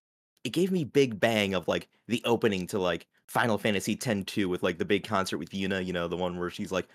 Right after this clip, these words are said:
"What can I do for you? What can I do for you? I can feel you."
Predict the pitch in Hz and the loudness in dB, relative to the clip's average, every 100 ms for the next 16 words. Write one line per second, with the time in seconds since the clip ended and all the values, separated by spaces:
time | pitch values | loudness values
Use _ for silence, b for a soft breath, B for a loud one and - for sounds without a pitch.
0 | B 220 247 220 240 247 233 214 208 247 | B 0 2 2 0 0 0 0 -2 0
1 | 226 131 B B B 233 240 233 240 247 | 0 -2 B B B 0 4 2 2 2
2 | 240 214 247 254 220 113 b - 165 151 | 2 2 2 2 0 -2 b -2 0 0
3 | 160 - 208 196 208 202 240 226 233 226 | -4 -2 0 2 -2 0 0 2 2 2
4 | 262 277 190 | 2 2 0